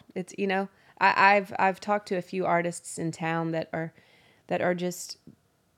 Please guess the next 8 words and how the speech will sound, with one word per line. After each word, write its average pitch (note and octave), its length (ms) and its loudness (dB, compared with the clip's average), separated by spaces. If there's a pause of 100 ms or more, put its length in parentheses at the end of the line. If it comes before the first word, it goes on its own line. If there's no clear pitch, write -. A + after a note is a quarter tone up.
(160)
so G3+ 440 4
motivated F3+ 640 2
just D#3+ 220 -8
to E3+ 60 -6
continue F3 520 -2
to, D#3+ 120 -6
to - 260 -10
release, E3 640 -2